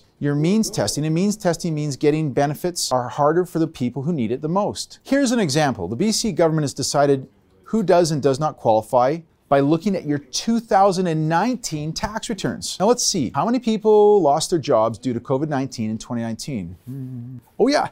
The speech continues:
none. The B C N D P are labeling this as the B C Recovery Benefit, but there is no correlation between who receives the benefit and what happened to their income in twenty twenty. If you and your spouse made a hundred seventy-five thousand dollars last year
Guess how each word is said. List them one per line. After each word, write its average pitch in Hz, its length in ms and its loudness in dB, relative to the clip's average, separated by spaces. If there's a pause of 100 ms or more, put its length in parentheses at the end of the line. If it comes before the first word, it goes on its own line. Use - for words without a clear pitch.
none. 208 560 2
The 156 80 2
B 180 260 2
C 233 220 0
N 202 100 0
D 202 80 0
P 185 260 0
are 147 140 0
labeling 160 540 4
this 120 340 0
as 127 120 -4
the 131 100 0
B 147 200 -2
C 180 200 -2
Recovery 180 420 2
Benefit, 135 380 -2
but 160 100 -4
there 185 140 4
is 175 120 0
no 214 200 0
correlation 196 640 0
between 139 360 -6
who 208 260 -4
receives 214 520 -2
the 185 80 0
benefit 147 400 0
and 151 80 -10
what 220 140 0
happened 175 380 0
to 220 40 0
their 233 120 -2
income 147 280 -4
in 190 100 0
twenty 135 280 -4
twenty. 240 420 -2 (180)
If - 160 -6
you 220 120 4
and 269 80 2
your 233 100 2
spouse 196 380 2
made 180 100 2
a 156 60 0
hundred 165 240 0
seventy-five 165 480 2
thousand 147 320 2
dollars 135 280 0
last 123 380 -2
year 110 240 -4